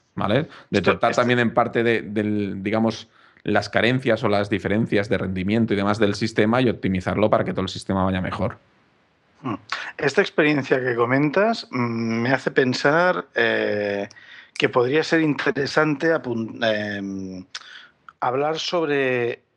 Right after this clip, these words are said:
Speaker 2: la inconveniencia del instinto de, del administrador de sistemas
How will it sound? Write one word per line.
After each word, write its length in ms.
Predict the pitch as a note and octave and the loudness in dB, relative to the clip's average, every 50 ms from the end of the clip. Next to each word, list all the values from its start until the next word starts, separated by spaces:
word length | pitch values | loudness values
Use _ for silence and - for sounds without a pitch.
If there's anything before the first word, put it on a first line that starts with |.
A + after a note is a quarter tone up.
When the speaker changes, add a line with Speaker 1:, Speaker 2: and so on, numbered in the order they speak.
| _ _ _ - | _ _ _ -8
Speaker 2:
la 380 | - D#3 C#3 C3 C3 C3+ B2+ B2+ | -6 -4 -2 -2 0 0 0 0
inconveniencia 1080 | B2+ B2+ B2 A#2+ - C#3 C3+ C3 C3+ B2+ C#3 D#3 F3+ G3 F#3+ F3+ - - G3 G3+ G#3 G3+ | 0 -2 -2 0 0 0 2 2 2 2 2 2 2 2 0 0 -2 0 0 2 2 2
del 280 | - D#3+ D3 C#3 C3+ C3+ | 2 0 0 0 -2 -4
instinto 800 | C#3 C#3+ C#3 B2 - - F#3+ F#3 F#3+ F#3+ F#3 - - F#3+ F#3+ F#3+ | -4 -4 -4 -6 -4 -2 0 2 2 2 0 -2 0 0 2 2
de, 360 | F3 D#3+ C#3+ C3+ C3 B2+ B2+ C3 | 4 2 2 2 2 2 0 0
del 340 | B2+ B2+ A#2+ A#2+ A#2 A#2+ | 2 0 2 2 2 2
administrador 480 | A#2+ A#2 A#2 A#2+ A#2+ A2+ - C3+ C#3 D#3+ | 2 2 2 0 -4 -2 0 0 2 2
de 60 | - | 0
sistemas 680 | D#3 E3+ D#3 - - E3+ E3+ F#3 G3+ A3+ B3 - - | 0 0 -2 0 0 0 2 2 2 0 0 -2 -6